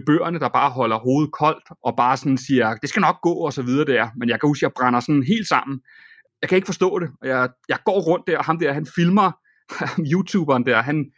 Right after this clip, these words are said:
han filmer sådan helt close-up nærbilleder, for han tænker, "Fuck, det er godt det her, det er rigtig dokumentar." Øh, det er fuld power på følelser og så videre. Og til sidst bliver jeg sur og siger, "Du må ikke filme mig længere, jeg vil ikke være med i det her." Og det ender så med, at jeg må sådan gå ind i et rum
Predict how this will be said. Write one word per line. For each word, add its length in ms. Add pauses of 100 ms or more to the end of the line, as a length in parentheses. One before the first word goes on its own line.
han 120
filmer 400
sådan 140
helt 220 (140)
close-up 520
nærbilleder, 580
for 80
han 120
tænker, 280 (380)
"Fuck, 160
det 80
er 40
godt 240
det 80
her, 240
det 220
er 140
rigtig 260
dokumentar." 680 (420)
Øh, 260
det 220
er 160 (180)
fuld 220
power 240
på 100
følelser 440
og 100
så 100
videre. 340 (420)
Og 80
til 100
sidst 160
bliver 140
jeg 60
sur 220
og 60
siger, 140 (480)
"Du 60
må 60
ikke 120
filme 160
mig 200
længere, 240
jeg 160
vil 60
ikke 100
være 120
med 120
i 60
det 140
her." 220 (380)
Og 120
det 80
ender 120
så 140
med, 100
at 20
jeg 100
må 200
sådan 300 (240)
gå 100
ind 140
i 40
et 140
rum 200